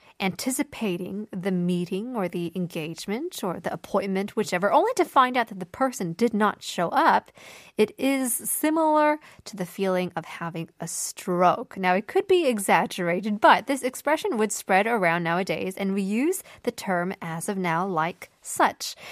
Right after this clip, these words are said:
참고로 바람피다라는 쓴, 어, 라고 쓰다면 이제 연애나 결혼, 한 상대를 두고 다른 사람을 만나는 이 치팅 관념이죠. 그런 뜻을 하고 있는데 발음은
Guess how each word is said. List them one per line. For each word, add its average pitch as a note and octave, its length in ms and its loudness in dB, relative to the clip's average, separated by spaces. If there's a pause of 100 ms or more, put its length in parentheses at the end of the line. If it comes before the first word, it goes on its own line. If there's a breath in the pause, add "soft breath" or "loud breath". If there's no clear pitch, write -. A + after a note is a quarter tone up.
(360 loud breath)
참고로 F#4+ 540 6
바람피다라는 A#3+ 1500 4
쓴, D4 460 -6
어, F#3+ 260 0
라고 F#3+ 220 4
쓰다면 A#3 460 0
이제 G3+ 220 -4
연애나 G#3+ 680 2
결혼, G3 440 2
한 A#3 460 -6
상대를 A#3 640 -2
두고 F#3 560 0
다른 G#3 460 0
사람을 F#3+ 800 0
만나는 F#3+ 440 -2 (360 loud breath)
이 F#3 80 -4
치팅 D#4+ 640 2
관념이죠. F3 600 -4 (640 loud breath)
그런 C4 240 2
뜻을 A#3 420 2
하고 C4 260 2
있는데 F#3 540 -4
발음은 D4 500 2